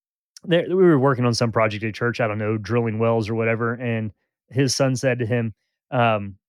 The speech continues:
you know, "I think I'd like to give money to this, and I'm gonna give X amount of dollars, like forty dollars or something." I don't know what it was. And Ben said,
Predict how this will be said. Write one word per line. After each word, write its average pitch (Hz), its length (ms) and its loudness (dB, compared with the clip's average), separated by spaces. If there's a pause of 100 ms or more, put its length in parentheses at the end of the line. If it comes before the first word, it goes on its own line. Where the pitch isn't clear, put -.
(420)
you 143 80 2
know, 139 100 6
"I 135 140 2
think 151 200 0
I'd 139 140 2
like 139 140 2
to 135 80 -4
give 123 160 2
money 131 260 2
to 123 100 2
this, 127 320 2
and 127 140 -2
I'm 131 100 2
gonna 123 140 0
give 117 420 0
X 135 220 -6
amount 117 200 0
of 113 40 -4
dollars, 110 340 2
like 107 220 -6
forty 117 320 -2
dollars 104 400 -2
or 110 60 -4
something." 110 260 -4
I 107 80 0
don't 104 80 -4
know 104 100 -6
what 107 100 -2
it 107 40 -8
was. 110 240 0 (420)
And 117 320 0
Ben 123 200 2
said, 117 200 -4